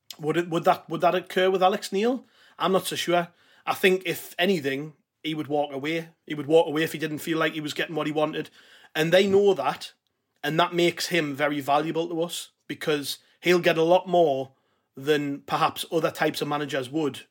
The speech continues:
when it comes to negotiating what he actually wants, particularly next season in the Championship. He's gonna want a certain profile of player. He's probably gonna want to bring in players he's worked with before, which doesn't suit the Speakman model whatsoever.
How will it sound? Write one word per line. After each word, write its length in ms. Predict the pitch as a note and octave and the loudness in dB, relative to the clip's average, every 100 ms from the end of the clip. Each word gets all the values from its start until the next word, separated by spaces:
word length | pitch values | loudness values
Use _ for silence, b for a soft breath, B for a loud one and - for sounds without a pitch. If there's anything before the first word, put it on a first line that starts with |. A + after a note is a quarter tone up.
| _ - | _ -8
when 140 | C#3 | -6
it 80 | C3+ | -4
comes 240 | D#3 C#3+ | -6 -6
to 80 | D3+ | -6
negotiating 580 | C#3+ C#3 D3 C#3+ D3 D3 | -8 -4 -4 -4 -6 -4
what 120 | C#3+ | -2
he 80 | D3 | -2
actually 220 | - D3 | -4 -6
wants, 300 | C#3 D3+ - b b b | -4 -4 -8 b b b
particularly 340 | - G#3 F#3+ | 0 2 4
next 240 | D#3+ - - | 2 0 -4
season 260 | D#3+ D#3+ | -4 -2
in 60 | E3 | -4
the 80 | C#3+ | -2
Championship. 640 | D3 D3 D#3+ E3+ D#3+ b b b | -2 -2 -4 -4 -6 b b b
He's 140 | E3+ | -2
gonna 160 | E3+ D#3+ | 0 0
want 180 | D#3 D3+ | 0 2
a 40 | |
certain 300 | - F3+ E3+ | 4 4 2
profile 420 | - E3 E3+ D#3 | 0 2 2 2
of 80 | C#3+ | 0
player. 320 | D3+ D3 C#3+ b b | 0 0 0 b b
He's 100 | - | -12
probably 420 | - G3+ F#3+ F3+ | 0 2 4 2
gonna 200 | E3+ E3+ | 0 2
want 260 | D#3+ E3+ E3+ | 4 4 2
to 60 | E3 | -2
bring 240 | E3 D#3+ | -2 0
in 140 | D3+ | -2
players 300 | C#3 D#3+ D#3 | -2 -2 -2
he's 140 | C#3+ C3 | -2 -4
worked 260 | E3+ F3 | 0 0
with 160 | E3 - | -2 -10
before, 400 | D3 - C#3 C#3 b b | -8 -2 -2 -2 b b
which 240 | D3 - | -6 -2
doesn't 300 | D#3+ E3 E3+ | 0 0 0
suit 280 | C#3+ - F#3 | -2 -2 -2
the 60 | D#3+ | -2
Speakman 400 | - F3 D3+ C#3+ | -4 -4 -6 -4
model 380 | C#3 C3+ F3 _ _ | -2 -2 -4 _ _
whatsoever. 680 | D3 D3 - C#3+ C#3 D3 F3 | -4 -4 -2 0 0 0 -4